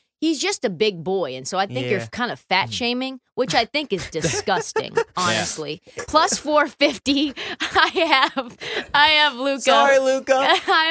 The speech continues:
Speaker 1: have Luka plus four fifty. I took him actually preseason,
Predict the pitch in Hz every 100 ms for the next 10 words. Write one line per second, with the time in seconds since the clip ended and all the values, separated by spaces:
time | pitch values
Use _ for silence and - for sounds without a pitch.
0 | 330 277 277 277 254 247 226 277 277 -
1 | 254 247 - 226 220 220 269 240 226 208
2 | 202 185 202 214 233 233 226 240